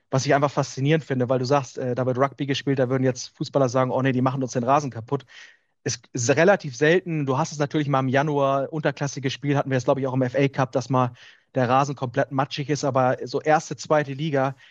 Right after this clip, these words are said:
ist es ganz, ganz selten, dass der Rasen in irgendwie ne, ne,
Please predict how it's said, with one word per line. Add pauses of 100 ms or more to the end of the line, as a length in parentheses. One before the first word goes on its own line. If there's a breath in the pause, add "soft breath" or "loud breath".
(180 soft breath)
ist
es
ganz,
ganz
selten,
dass
der
Rasen
in
irgendwie
ne,
ne,